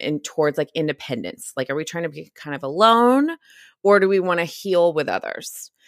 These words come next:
And then, or are we in the middle, which is like, I can ask for help and support from people. I can also work on stuff on my own, like, kind of this more balanced, secure place. And then, of course, the fearful avoidant, which I mentioned before, they tend to flip-flop between that, like,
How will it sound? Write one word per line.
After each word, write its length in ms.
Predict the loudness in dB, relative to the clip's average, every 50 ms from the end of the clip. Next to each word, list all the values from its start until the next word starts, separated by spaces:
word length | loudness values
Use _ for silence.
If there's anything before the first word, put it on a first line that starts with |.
| _ _ _ 0
And 100 | 2 4
then, 180 | 6 6 4 4 2
or 300 | 4 6 8 8 8 8
are 160 | 6 6 4 4
we 120 | 4 2
in 80 | 2 2
the 60 | 2
middle, 500 | 2 4 4 6 6 8 8 6 6 4
which 200 | 2 2 2 2
is 160 | 0 2 4
like, 320 | 4 4 4 4 2 -2 -14 _ _ -4
I 140 | -2 -2 -2
can 600 | -2 -4 -4 -2 0 2 2 2 4 2 2 2 2 2
ask 260 | 2 2 2 -2 -6
for 100 | -8 -4
help 240 | 0 0 -2 -2 -4 -8 -4
and 140 | -4 -2 -2
support 340 | -2 -4 -2 0 0 0 0
from 120 | -2 -2
people. 440 | 0 -2 -2 2 4 6 6 6 6 4
I 80 | 2
can 160 | 0 -2 -6
also 600 | -6 -6 -6 -6 -4 -2 0 0 0 0 0 -2 -4 -6
work 240 | -8 -8 -6 -6
on 80 | -8 -10
stuff 200 | -8 -8 -8 -6
on 80 | -4 -4
my 180 | -4 -4 0 2
own, 460 | 4 4 4 6 6 4 4 4 4
like, 160 | 2 2 2 0
kind 160 | -2 -2 -2
of 60 | -2
this 140 | -2 -2 -2
more 160 | 0 0 2
balanced, 540 | 4 4 4 4 4 4 2 0 -2 -4 -4
secure 380 | -4 -4 -4 -4 -6 -6 -6 -6
place. 640 | _ -6 -6 -2 -2 -4 -4 -6 -10 -12 -12 -14 _ _ _ _ _ _ _ _ _ 2
And 100 | 4 4
then, 80 | 6 6
of 100 | 4 2
course, 240 | 4 2 2 2 0
the 100 | -6 -8
fearful 360 | -10 -10 -8 -4 -4 -4 0
avoidant, 260 | 2 4 4 4 2
which 140 | -2 -6 -8
I 60 | -8
mentioned 300 | -8 -8 -8 -8 -10 -10
before, 680 | -10 -12 -10 -4 -2 0 2 2 4 4 4 2 0 -4 _ _ _ _ _ _ _ _ -12
they 520 | -4 2 4 6 6 8 6 6 4 4
tend 380 | 2 -2 -2 0 0 0 0 -2
to 100 | -4 -6
flip-flop 500 | -2 -2 -4 -2 2 2 2 2 2 0
between 640 | -6 -6 -6 -8 -6 -4 -2 -2 0 0 0 0 2
that, 180 | 2 2 2 2
like, 280 | 2 0 0 0 -4